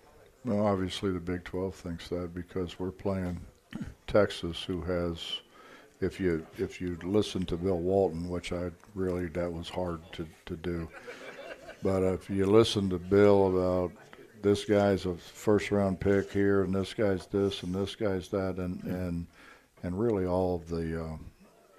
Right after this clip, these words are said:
the prognosticators or whatever they're called, the guys that pick those guys that are gonna be surefire pros, they've got a ton of 'em. I mean, an absolute ton of 'em. And that's our first game. That's our first game, and it's our f-,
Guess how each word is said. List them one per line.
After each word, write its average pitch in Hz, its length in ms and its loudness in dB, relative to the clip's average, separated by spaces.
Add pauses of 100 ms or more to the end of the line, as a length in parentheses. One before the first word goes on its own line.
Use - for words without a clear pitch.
(120)
the 90 100 -8 (300)
prognosticators 87 1040 -4
or 85 120 -6
whatever 82 360 -8
they're 82 160 -8
called, 85 320 -10
the 82 80 -12
guys 85 380 -6
that 82 100 -8 (600)
pick 123 300 2
those 92 300 -2
guys 90 400 -2
that 85 120 -4
are 82 120 -4
gonna 82 280 -4
be 80 320 -6 (640)
surefire 82 580 -4
pros, 90 440 -6
they've 92 200 -2
got 78 280 -6 (180)
a 73 120 -6
ton 76 320 -6
of 62 200 -10
'em. 53 120 -12 (580)
I 82 100 -6
mean, 85 200 -6
an 78 200 -6
absolute 76 340 -10
ton 98 180 -6
of 90 60 -6
'em. 87 200 -8 (420)
And 120 100 2
that's 127 140 2
our 104 80 4
first 90 280 -4
game. 92 220 -2 (1080)
That's 92 240 -8
our 92 80 -4
first 95 320 -4
game, 101 300 0
and 90 80 -4
it's 85 140 -10
our 90 80 -4
f-, - 180 -14